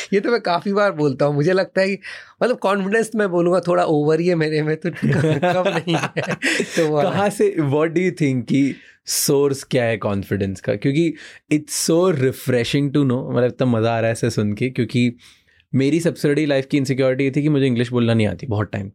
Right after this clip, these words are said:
Speaker 2: तो मैं ट्वेल्थ तक ढंग से English नहीं बोल पाता। तो मेरी insecurity मुझे, मतलब अब नहीं लगता मुझे कि कोई insecurity होनी चाहिए थी life में कभी, but उस time पे काफ़ी लगती थी और मुझे बहुत बुरा लगता था कि यार मैं शायद दूसरे बच्चों के सामने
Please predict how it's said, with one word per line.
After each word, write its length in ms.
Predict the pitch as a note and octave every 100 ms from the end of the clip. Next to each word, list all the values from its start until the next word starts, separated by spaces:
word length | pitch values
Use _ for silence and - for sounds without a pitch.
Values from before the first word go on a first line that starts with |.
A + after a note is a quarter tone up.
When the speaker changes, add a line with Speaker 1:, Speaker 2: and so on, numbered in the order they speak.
| -
Speaker 2:
तो 80 |
मैं 120 | A2 A2
ट्वेल्थ 280 | A#2+ A#2
तक 120 | A#2 A2+
ढंग 260 | A2 A2+
से 80 | A2
English 220 | G#2 G2+
नहीं 80 | G#2+
बोल 80 | G2
पाता। 220 | A2 G2+
तो 100 | G2
मेरी 180 | A2 A#2
insecurity 680 | A#2+ A#2 A#2+ A2+ A2 B2+ A#2+ - - - - - _ A#2
मुझे, 460 | G#2+ B2 C3 - - - -
मतलब 340 | A#2+ B2+ C3 - _ _ _ -
अब 160 | C3+ C#3
नहीं 120 | F3+
लगता 340 | E3 C#3 D#3+
मुझे 180 | D3 C#3+
कि 60 | D3
कोई 240 | C#3 C#3+
insecurity 440 | B2+ A#2 B2+ A#2+ B2+
होनी 220 | A2+ A#2
चाहिए 200 | A#2+ A2+
थी 60 |
life 220 | A2+ G#2 A2+
में 100 | G#2
कभी, 220 | G2+ B2+ - - -
but 100 | C3+
उस 160 | C3+ -
time 180 | C#3
पे 60 | C#3
काफ़ी 380 | D3 A#2+ - C#3
लगती 360 | A#2 G#2+ A#2+
थी 60 | A#2+
और 60 | B2
मुझे 200 | A#2+ B2
बहुत 200 | B2 B2+
बुरा 240 | A2+ A2
लगता 300 | A2+ G#2+ A2+
था 100 | A2+
कि 180 | A2 A#2
यार 140 | A2
मैं 160 | G#2+ A2
शायद 380 | A2+ G#2+ G#2+ G#2 _ - - _ -
दूसरे 280 | A2+ G2+ A2
बच्चों 260 | G#2 -
के 60 | G#2+
सामने 640 | A2 G#2 G#2 G#2 G#2 G#2